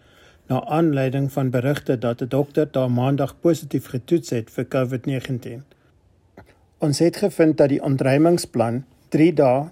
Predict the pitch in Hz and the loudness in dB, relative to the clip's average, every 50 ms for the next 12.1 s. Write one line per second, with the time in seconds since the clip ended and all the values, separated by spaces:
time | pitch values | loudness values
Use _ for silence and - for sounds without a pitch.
0 | - - 139 131 131 143 160 156 185 156 147 156 139 - - 170 170 165 - 180 | -8 -4 0 2 4 4 4 2 0 0 0 0 0 2 0 0 0 0 0 -2
1 | 165 - - - 135 131 127 123 - 160 156 143 - - - 120 123 127 - - | -2 -2 -2 -4 -2 -2 -4 -2 0 0 -2 -2 -2 -4 -6 -6 -6 -8 -12 -20
2 | - - - _ _ - 143 147 139 - - 143 156 170 160 - 175 - 156 139 | -20 -20 -20 _ _ -2 0 0 0 2 4 4 4 4 4 0 -2 -2 -2 -2
3 | 123 147 143 135 139 131 - 165 175 175 160 139 131 120 - - - 113 110 104 | 0 0 0 0 0 0 2 4 4 4 4 2 -2 -4 -4 -8 -8 -8 -10 -8
4 | - 131 131 135 131 127 - 165 151 139 - - 143 147 151 - 185 175 175 170 | -6 -6 -4 -2 -4 -2 0 -2 -2 0 0 -2 0 0 2 2 2 2 4 2
5 | 156 143 - - 139 135 139 131 127 123 - - 151 160 165 170 175 175 - - | 0 0 0 -2 -2 0 0 0 -2 -2 -4 0 0 2 2 2 0 -2 -4 -2
6 | - 170 160 - 165 151 151 151 147 - 151 143 143 143 127 131 123 - - - | -4 -4 -2 -2 -4 -2 -2 -4 -2 -2 -2 0 0 0 -2 -2 -4 -4 -2 -2
7 | 160 160 151 - 175 151 - - 151 127 131 131 123 - - - - 117 117 123 | -2 -2 0 -2 -2 -2 -2 -2 -4 -4 -4 -6 -6 -8 -14 -10 -6 -4 -4 -4
8 | 120 117 - - - - _ - _ _ _ _ _ _ _ _ _ _ _ _ | -4 -6 -8 -12 -12 -12 _ -20 _ _ _ _ _ _ _ _ _ _ _ _
9 | _ _ _ _ _ _ _ _ - - 147 135 156 139 - - 143 160 175 185 | _ _ _ _ _ _ _ _ -2 -2 0 0 0 0 4 4 4 4 4 2
10 | 208 196 - - 151 139 131 - 147 123 127 139 147 165 170 165 - 175 - 151 | -2 -2 0 0 0 0 0 0 2 4 4 4 4 2 2 0 -2 -4 -2 -2
11 | 151 143 - 151 139 - 160 143 - 135 123 123 - - 160 156 - - 175 185 | -2 0 0 -2 0 0 -4 -2 -2 -4 -4 -2 0 0 0 0 0 -2 -2 -2
12 | 190 | -2